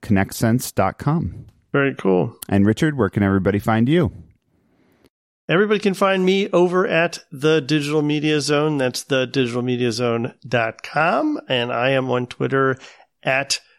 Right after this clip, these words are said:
Speaker 2: Richard Gunther. And, of course, the other show that I host is Home On.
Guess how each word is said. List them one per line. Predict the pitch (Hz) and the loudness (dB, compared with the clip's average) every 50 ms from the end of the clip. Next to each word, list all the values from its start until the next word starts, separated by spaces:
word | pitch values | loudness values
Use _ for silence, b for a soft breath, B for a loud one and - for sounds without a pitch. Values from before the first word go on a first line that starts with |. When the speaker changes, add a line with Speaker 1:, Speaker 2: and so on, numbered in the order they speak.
| b b _ _ - | b b _ _ -4
Speaker 2:
Richard | 127 131 143 139 - 156 143 127 123 113 | -2 -2 0 0 0 -2 -2 -2 0 0
Gunther. | 139 151 160 156 - 127 127 143 | 0 0 2 0 0 0 2 2
And, | 147 139 139 | 2 0 0
of | 135 120 - | -2 -4 -2
course, | - 151 151 135 - | -2 0 0 0 -2
the | - 151 147 | -2 0 0
other | 147 151 156 143 | 2 2 0 0
show | - - - 143 147 147 147 143 147 - | -2 0 0 2 2 4 2 2 0 -2
that | - 135 127 127 | -2 -2 0 0
I | 127 139 143 | 0 0 0
host | 139 139 131 147 170 - - - - - - | 0 0 0 0 0 -2 -6 -10 -12 -10 -4
is | - 139 131 131 127 127 123 - b b b b b b b b b | -2 0 0 0 0 0 -2 -4 b b b b b b b b b
Home | - - 170 175 165 160 | -2 0 0 0 0 0
On. | 170 - 160 180 196 165 135 127 135 156 156 | -2 0 0 2 2 2 0 0 -2 -2 -4